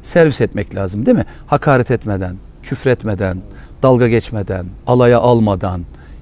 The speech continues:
itibarsızlaştırmadan güzel bir şekilde karşı tarafa anlatmak lazım.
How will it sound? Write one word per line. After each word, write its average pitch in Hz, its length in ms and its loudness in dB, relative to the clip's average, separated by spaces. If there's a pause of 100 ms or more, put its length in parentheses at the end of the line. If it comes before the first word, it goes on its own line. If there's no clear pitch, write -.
itibarsızlaştırmadan 131 1300 -2 (360)
güzel 185 260 4
bir 151 60 -4
şekilde 147 300 -2
karşı 139 300 -2
tarafa - 280 -2
anlatmak 101 540 -4
lazım. 92 260 -6